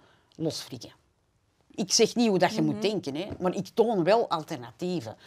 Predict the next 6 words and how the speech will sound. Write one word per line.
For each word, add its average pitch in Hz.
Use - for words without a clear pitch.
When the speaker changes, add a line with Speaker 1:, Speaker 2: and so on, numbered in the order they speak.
Speaker 1:
Of 202
Speaker 2:
Ja. 202
Speaker 1:
ik -
toon 269
een 208
mechanisme 247